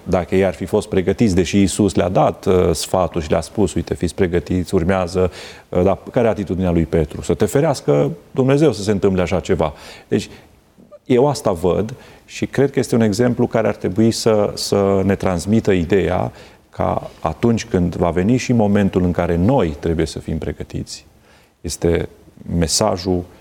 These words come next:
uh, lecției Iisus ca miel de Paște, ca noi să nu fim corigenți.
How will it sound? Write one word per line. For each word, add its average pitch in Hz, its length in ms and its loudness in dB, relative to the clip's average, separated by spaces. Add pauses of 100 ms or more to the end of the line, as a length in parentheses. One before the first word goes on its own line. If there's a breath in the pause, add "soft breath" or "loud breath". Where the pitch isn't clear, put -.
(360 loud breath)
uh, 80 120 -6 (160)
lecției 87 640 2
Iisus 82 340 0
ca 82 180 -4
miel 87 160 2
de 76 100 -2
Paște, 87 560 -4 (480 loud breath)
ca - 120 -6
noi 113 180 2
să - 160 0
nu 107 580 2 (100)
fim 98 200 0
corigenți. 80 640 -4